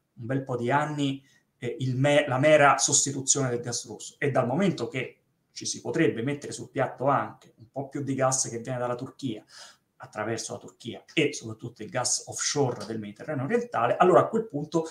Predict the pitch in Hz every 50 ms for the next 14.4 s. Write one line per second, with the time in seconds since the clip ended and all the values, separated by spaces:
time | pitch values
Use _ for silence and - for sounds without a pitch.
0 | - - _ - - - 240 220 - - 160 143 143 143 - 110 107 107 113 139
1 | 143 - - 139 - - 117 104 98 98 101 101 - _ - 113 - - 110 -
2 | _ - - 170 165 - - - 113 107 _ _ _ _ _ _ _ - - 233
3 | 160 - - - - - _ _ _ - - 139 131 - 165 185 180 131 123 135
4 | 127 127 127 131 - - 240 240 - 117 107 113 139 180 185 - - 113 117 110
5 | - - 117 - - 151 147 - - - - - - 123 135 135 135 123 113 -
6 | - 120 110 113 117 - 165 156 135 113 107 107 101 - - - - - - -
7 | - - - - 113 - - 113 131 151 143 - - - - 113 - _ - 104
8 | 98 _ - 117 117 110 110 98 101 110 123 131 117 - - - 113 107 110 -
9 | _ _ _ - - 117 117 - - 123 131 170 - 202 175 113 104 107 131 139
10 | 135 - 151 156 160 - - - - 123 143 143 143 160 156 156 147 135 131 -
11 | 143 127 123 123 123 120 - 139 139 - - 127 117 - - 135 120 123 120 151
12 | 147 - 127 147 131 147 151 135 127 123 120 117 - - 120 120 131 131 143 143
13 | 135 135 - - 196 190 143 127 131 127 - - - 151 147 143 135 135 147 151
14 | 151 151 147 151 147 139 131 127